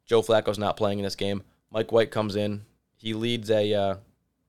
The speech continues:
quick little drive to get Panero in field goal range, twenty-six-yard field goal. That was the second drive, um,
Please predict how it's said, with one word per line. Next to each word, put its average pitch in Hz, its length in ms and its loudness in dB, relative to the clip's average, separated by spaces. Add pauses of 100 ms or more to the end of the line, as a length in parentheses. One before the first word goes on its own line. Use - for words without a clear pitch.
(200)
quick 127 220 -12
little 127 140 -2
drive 113 300 6
to 113 80 -10
get 107 180 0
Panero 104 320 -2
in 92 60 -6
field 120 240 -2
goal 113 140 4
range, 113 260 -2
twenty-six-yard 101 640 -6
field 135 240 -4
goal. 135 260 0 (960)
That 131 120 4
was 127 100 2
the 107 40 -6
second 117 260 0
drive, 107 260 4
um, 92 380 -2